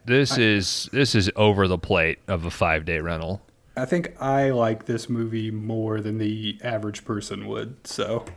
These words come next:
Speaker 1: Without a doubt. <laughs> What, uh, is it, is it unfair to look at the current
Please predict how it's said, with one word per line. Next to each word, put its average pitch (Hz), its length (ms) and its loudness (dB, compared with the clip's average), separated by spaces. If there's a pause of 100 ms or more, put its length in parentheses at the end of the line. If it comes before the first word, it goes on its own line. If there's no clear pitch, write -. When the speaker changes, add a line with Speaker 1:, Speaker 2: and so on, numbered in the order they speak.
(380)
Speaker 1:
Without 85 480 2
a 78 80 -2
doubt. 76 360 -2 (720)
<laughs> 339 80 0 (1500)
What, 98 300 -2 (140)
uh, 80 360 -2 (1300)
is 92 160 -10
it, 90 120 -8 (120)
is 90 160 -6
it - 100 -8
unfair 92 480 -2
to 90 60 -4
look 92 260 -4
at 87 80 -6
the - 80 -10
current 92 420 -6